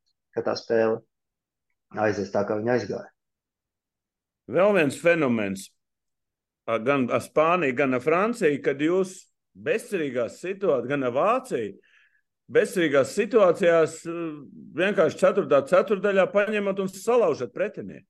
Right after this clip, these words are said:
Speaker 2: Kas tas bija tāds? Pa brīnumu.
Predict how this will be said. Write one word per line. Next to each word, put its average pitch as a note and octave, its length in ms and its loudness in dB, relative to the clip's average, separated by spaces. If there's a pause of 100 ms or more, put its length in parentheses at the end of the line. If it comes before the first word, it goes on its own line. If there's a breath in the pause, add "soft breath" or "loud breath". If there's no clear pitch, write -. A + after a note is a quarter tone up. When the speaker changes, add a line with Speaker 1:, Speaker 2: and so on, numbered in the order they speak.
(140)
Speaker 2:
Kas D3+ 220 -4
tas F#3+ 220 2
bija A2+ 240 -6
tāds? D2+ 280 -14 (680)
Pa B2 60 -2
brīnumu. G#2 640 -2